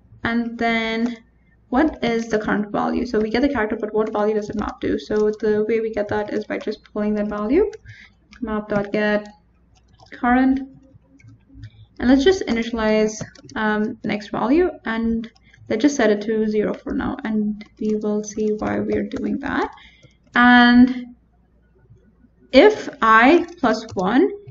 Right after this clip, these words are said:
is less than n, which means that, hey, there is a character that, uh, comes right after the character that we're looking at, then you will get the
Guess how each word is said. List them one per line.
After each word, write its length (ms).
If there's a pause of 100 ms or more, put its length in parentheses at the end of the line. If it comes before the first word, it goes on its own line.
(440)
is 200
less 220
than 340
n, 400 (200)
which 340
means 320
that, 140
hey, 200
there 200
is 100
a 60
character 520
that, 320 (220)
uh, 160
comes 400
right 160
after 240
the 80
character 260
that 160
we're 100
looking 260
at, 180 (340)
then 600
you 440
will 340 (100)
get 340 (920)
the 520